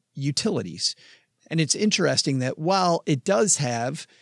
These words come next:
everything from coal to oil to nuclear power to wind power and garbage, it doesn't try to teach you really anything about those. However, what I, what I will say is this, and this is what I like about games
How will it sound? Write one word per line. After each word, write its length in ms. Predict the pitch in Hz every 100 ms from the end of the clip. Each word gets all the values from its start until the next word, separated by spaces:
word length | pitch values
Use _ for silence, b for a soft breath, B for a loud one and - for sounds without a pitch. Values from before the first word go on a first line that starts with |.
| b b
everything 460 | - 156 156 151 135
from 300 | - 131 117
coal 600 | - - 165 165 160 165
to 180 | - -
oil 540 | 143 143 143 143 139 135
to 460 | - - 135 127
nuclear 540 | 120 127 143 - 151 139
power 580 | - 135 127 127 123 123
to 480 | - 135 123 120 117 - _
wind 340 | 143 127 160 156
power 540 | - 135 127 127 127 -
and 380 | 127 107 107 - 143
garbage, 640 | 117 147 143 147 147 - - b b b _ _ -
it 100 | 156
doesn't 280 | 214 202
try 160 | 170 170
to 80 | 135
teach 320 | - 165 -
you 200 | 127 117
really 380 | 113 139 127 113
anything 400 | - 147 127 160
about 300 | 127 131 135
those. 260 | 127 123 -
However, 200 | 170 208
what 160 | 170 151
I, 120 | 143
what 120 | 180
I 40 | 151
will 200 | 160 330
say 300 | - 127 117
is 200 | 120 120
this, 420 | 120 - 123 - b b b b b _ _
and 140 | 156
this 140 | 180 175
is 100 | 143
what 140 | 147
I 40 | 131
like 220 | 151 147
about 220 | 135 120
games 500 | 131 113 107 120 -